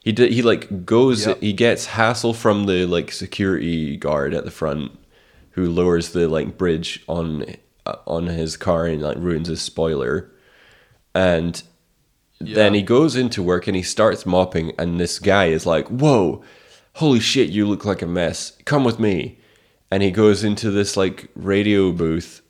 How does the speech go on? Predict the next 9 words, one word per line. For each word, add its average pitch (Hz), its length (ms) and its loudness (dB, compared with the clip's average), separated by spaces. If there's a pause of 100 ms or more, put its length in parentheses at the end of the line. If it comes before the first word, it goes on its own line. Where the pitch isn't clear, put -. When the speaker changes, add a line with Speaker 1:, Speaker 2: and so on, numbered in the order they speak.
(400)
Speaker 1:
where 92 240 2
this, 90 220 -2
like, 90 140 2
famous 90 360 0
talk 98 240 2
show 80 200 0
is 78 120 -2
going 73 240 -4
on. 73 300 -6